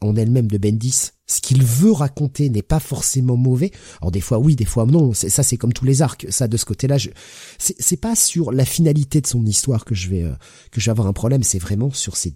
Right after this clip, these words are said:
dialogues. Et le mec est illisible. Et ce style de dialogue, j'ai refeuilleté récemment, là, euh, le début de Powers.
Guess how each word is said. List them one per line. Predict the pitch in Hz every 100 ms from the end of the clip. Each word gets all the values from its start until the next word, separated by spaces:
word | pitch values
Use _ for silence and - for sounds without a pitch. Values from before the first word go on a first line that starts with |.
| -
dialogues. | - 85 87 - - _ _ _ _ _ _ _ _ _ -
Et | 127
le | 98 95
mec | 104 131 135 _
est | 92 98 _ _ -
illisible. | 131 120 117 113 85 78 _ _ _ _ _ _ _ _ _ - - -
Et | - 120 113
ce | - 139
style | - - 190
de | 139
dialogue, | 123 127 156 -
j'ai | - 123
refeuilleté | 147 - 170 - 202
récemment, | 156 123 - 95 95 - -
là, | 92 113 -
euh, | 101 101
le | 110
début | 120 135
de | 190
Powers. | 131 92 67 -